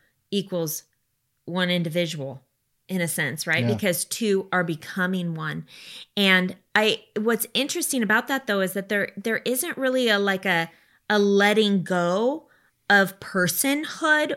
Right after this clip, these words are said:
Speaker 1: or identity when you are strong in Christ. It's a
Speaker 2: Mm-hmm.
Speaker 1: combining of those two to be a greater one.
Speaker 2: Amen.
Speaker 1: And what's really beautiful about it, when,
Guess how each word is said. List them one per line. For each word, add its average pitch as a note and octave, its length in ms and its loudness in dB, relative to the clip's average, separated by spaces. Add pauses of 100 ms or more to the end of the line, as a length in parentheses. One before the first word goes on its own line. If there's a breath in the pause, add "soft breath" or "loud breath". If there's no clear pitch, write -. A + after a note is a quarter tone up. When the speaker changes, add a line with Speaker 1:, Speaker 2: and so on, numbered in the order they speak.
Speaker 1:
or G3+ 240 0
identity F#3+ 560 0
when A3+ 200 0
you F#3+ 120 0
are G3 80 -2
strong F3+ 540 -4
in E3 140 -6
Christ. E3 580 -4
It's - 160 -2
a G3+ 60 -2
Speaker 2:
Mm-hmm. G3+ 160 -8
Speaker 1:
combining E3 1040 0 (200)
of D#3+ 300 0
those D3 320 -4
two D3+ 340 -6 (300 loud breath)
to G#3 100 -2
be G3 260 0
a E3+ 100 0
greater D#3 840 -2 (160)
one. D3 520 -4 (160 loud breath)
Speaker 2:
Amen. B2+ 260 2
Speaker 1:
And G3+ 300 2
what's A#3+ 320 0
really D#4 260 -2
beautiful F#3+ 500 -2
about F3 260 0
it, F#3+ 200 -4
when, F#3+ 220 -2